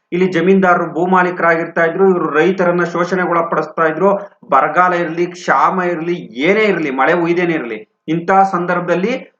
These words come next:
ಕ-, ರೈತರು ಕ-, ಕಡ್ಡಾಯವಾಗಿ ಕಂದಾಯ ಕಟ್ಲೇಬೇಕಾಗಿತ್ತು. ಯಾಕೆಂದ್ರೆ ಜಮೀನ್ದಾರ್ ಇಷ್ಟ್-, ಇಂತಿಷ್ಟು ಕಂದಾಯ ಅಂತ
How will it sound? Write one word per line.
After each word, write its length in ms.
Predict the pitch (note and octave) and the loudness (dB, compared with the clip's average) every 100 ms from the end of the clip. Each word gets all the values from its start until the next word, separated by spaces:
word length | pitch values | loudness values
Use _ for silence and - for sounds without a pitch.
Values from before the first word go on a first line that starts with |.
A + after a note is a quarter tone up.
| _ | _
ಕ-, 340 | D3+ C3+ C3+ | -2 0 0
ರೈತರು 640 | C3+ F3+ F#3+ A3 E3 A2 - _ - | 0 0 0 -2 -2 -6 -10 _ -8
ಕ-, 180 | C3 - | -6 -6
ಕಡ್ಡಾಯವಾಗಿ 720 | C3+ B2+ F3 G3+ A#3+ A#3 A3+ | -8 -2 0 2 2 2 0
ಕಂದಾಯ 320 | E3 F3 F#3 | -2 0 0
ಕಟ್ಲೇಬೇಕಾಗಿತ್ತು. 1080 | F3+ E3 F#3+ G3 F#3+ F#3 D#3+ D3 - A#2 - | -2 -4 0 2 2 0 -2 -4 -8 -10 -6
ಯಾಕೆಂದ್ರೆ 440 | E3 F#3+ G#3+ F#3+ F3 | -6 -4 -4 -4 -4
ಜಮೀನ್ದಾರ್ 500 | E3+ G3 F#3+ G3 E3+ | 0 0 0 0 -2
ಇಷ್ಟ್-, 200 | E3+ - | -10 -6
ಇಂತಿಷ್ಟು 460 | F#3+ G3 G#3 F#3+ G#3 | -2 -2 -4 -6 -2
ಕಂದಾಯ 440 | G3 F#3 F3+ F3 | 0 2 2 2
ಅಂತ 240 | E3 E3+ | -2 -4